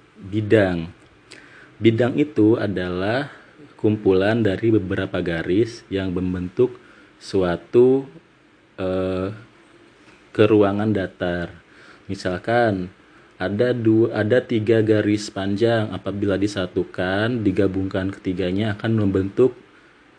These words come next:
yang namanya bidang segitiga. Misalkan ada lagi, ada garis lengkung. Dua garis lengkung yang disatukan akan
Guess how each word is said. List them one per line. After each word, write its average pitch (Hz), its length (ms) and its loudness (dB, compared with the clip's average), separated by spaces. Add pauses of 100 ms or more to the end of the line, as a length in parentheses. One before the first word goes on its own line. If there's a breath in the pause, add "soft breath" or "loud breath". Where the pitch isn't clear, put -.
(220)
yang 90 160 -6
namanya 107 560 0 (400)
bidang 110 640 2
segitiga. 92 1040 -2 (880 loud breath)
Misalkan 101 400 -4
ada 95 120 -2
lagi, 101 320 0
ada 107 360 0
garis 110 1040 -2 (800)
lengkung. 107 880 2 (600 loud breath)
Dua 110 360 2
garis 113 400 0
lengkung 123 480 2
yang 117 80 -2
disatukan 107 1040 -2
akan 104 320 -6